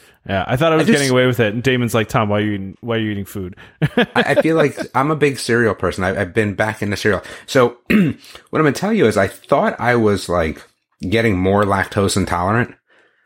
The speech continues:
Speaker 2: but I think I just, like, O D'd for, like, two weeks
Speaker 1: Had
Speaker 2: on,
Speaker 1: too
Speaker 2: like,
Speaker 1: much.
Speaker 2: lactose stuff. And it, like, beat me up 'cause, like, now I'm back to, like, I can have cereal again where, like, there was a couple weeks I couldn't even do cereal. Now I'm back to cereal.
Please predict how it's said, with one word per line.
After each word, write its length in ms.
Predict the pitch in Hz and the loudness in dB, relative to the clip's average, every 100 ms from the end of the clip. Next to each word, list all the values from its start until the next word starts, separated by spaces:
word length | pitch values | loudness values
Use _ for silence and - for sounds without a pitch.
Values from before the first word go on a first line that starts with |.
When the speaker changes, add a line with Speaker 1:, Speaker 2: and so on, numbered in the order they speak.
| _ _ _ - | _ _ _ -8
Speaker 2:
but 180 | 101 | -2
I 100 | 113 | 0
think 300 | 101 - 147 | 0 0 0
I 100 | 139 | 0
just, 260 | 143 110 - | 2 0 0
like, 340 | 95 90 - - | 0 -2 -6 -2
O 180 | 107 113 | 0 2
D'd 520 | 87 101 110 92 80 - _ | 0 0 0 0 -4 -14 _
for, 180 | - 95 | -2 0
like, 320 | 90 87 - | 2 0 -2
two 260 | - 120 107 | 0 2 2
weeks 560 | 92 98 101 - - - | 2 0 0 -4 -6 -6
Speaker 1:
Had 140 | 104 | -4
Speaker 2:
on, 220 | 101 92 | -2 -2
Speaker 1:
too 40 | 92 | -2
Speaker 2:
like, 180 | 90 98 | -2 -2
Speaker 1:
much. 300 | 110 95 - | -2 -2 0
Speaker 2:
lactose 220 | 113 113 | 0 0
stuff. 440 | - 127 123 - _ _ - _ - - | 2 0 0 -8 _ _ -20 _ -6 -2
And 100 | 110 | -2
it, 80 | 113 | 2
like, 200 | 110 101 | 0 0
beat 180 | 127 120 | 0 0
me 140 | 117 120 | 2 2
up 160 | 95 | 0
'cause, 160 | - 104 | 0 0
like, 160 | 113 | 2
now 220 | 127 147 170 | 2 2 0
I'm 100 | 98 | 0
back 220 | 101 - | -2 -2
to, 80 | 92 | 0
like, 180 | 90 | 0
I 80 | 107 | 0
can 140 | 113 101 | 0 -2
have 160 | 90 | -2
cereal 320 | - 104 80 76 | 0 0 0 -4
again 180 | 80 | -8
where, 100 | 82 | -2
like, 140 | 87 92 | -2 0
there 100 | 127 | 0
was 100 | 120 | 0
a 40 | 85 | 0
couple 240 | 101 90 | -4 0
weeks 180 | 107 - | -2 -2
I 40 | |
couldn't 160 | - 101 | -2 0
even 160 | 85 80 | 0 -4
do 100 | 80 | -4
cereal. 320 | 95 87 80 | -2 -2 0
Now 140 | 98 | -2
I'm 80 | 110 | 0
back 200 | 92 - | 0 -4
to 60 | - | -6
cereal. 460 | - 78 - - | -4 -4 -6 -14